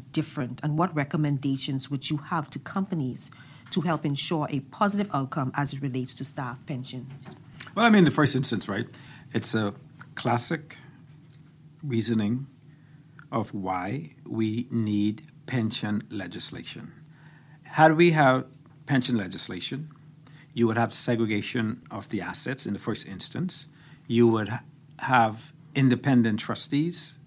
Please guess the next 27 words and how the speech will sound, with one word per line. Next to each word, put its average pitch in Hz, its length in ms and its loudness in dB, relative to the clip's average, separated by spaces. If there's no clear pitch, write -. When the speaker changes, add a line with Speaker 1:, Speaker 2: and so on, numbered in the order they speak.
Speaker 2:
if - 340 -6
it's 98 180 -6
calls 107 380 -2
for 98 140 -10
that. 110 260 -4
You 123 100 4
would 113 100 2
have 117 220 4
independent 123 560 2
asset 104 300 -6
managers 98 520 -8
and 101 140 -6
administrators. 92 680 -8
So 110 340 -2
it 143 80 8
is 127 420 8
a 127 320 8
good 151 500 0
reasoning 113 800 0
why 110 640 -2
we 120 160 2
should 113 240 -4
have 110 360 -2
and 104 300 -2
consider 104 640 -2
pension 117 280 0
legislation. 92 680 -6